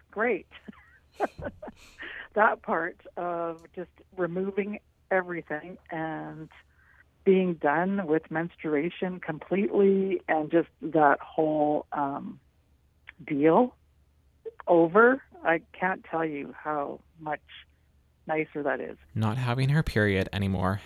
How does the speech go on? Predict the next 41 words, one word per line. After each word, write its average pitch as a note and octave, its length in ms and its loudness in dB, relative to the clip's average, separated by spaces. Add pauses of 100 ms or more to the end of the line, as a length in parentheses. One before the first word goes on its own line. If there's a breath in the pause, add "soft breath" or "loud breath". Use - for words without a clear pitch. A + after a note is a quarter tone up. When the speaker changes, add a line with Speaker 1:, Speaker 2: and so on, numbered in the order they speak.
Speaker 2:
has A2 140 -4
been G#2 160 0
one G2 120 2
of F#2+ 80 -2
the G2 80 -6
most G2 240 -2
positive A2 480 -2
aspects - 680 -4
of A2+ 120 -6
this G2+ 160 -2
whole G2+ 220 0
experience - 640 -4
for - 100 -10
Tasha. - 540 -4 (680)
Speaker 1:
You G#3+ 120 -4
know, F#3+ 120 2
like, G3 220 -2
I G#3+ 80 2
went A#3 300 -2
through G#3 160 -10
a - 20 -12
really F3+ 320 -4 (300)
traumatic D#3 580 -4 (140)
time D#3 480 -8 (140)
with D#3+ 200 -6
cancer D#3 500 -6
and D3 140 -6
then D3+ 220 -8
doing D3+ 340 -6
chemotherapy. D#3+ 880 -4 (580 soft breath)
But F#3+ 140 4
the G3 80 6
good A#3 300 4
part D#3 480 2
was E3+ 260 -2
having D#3 560 -4
the D3 80 -8
hysterectomy D#3 1040 -6
in D#3+ 140 -6
the D3+ 160 -8
sense D#3+ 240 0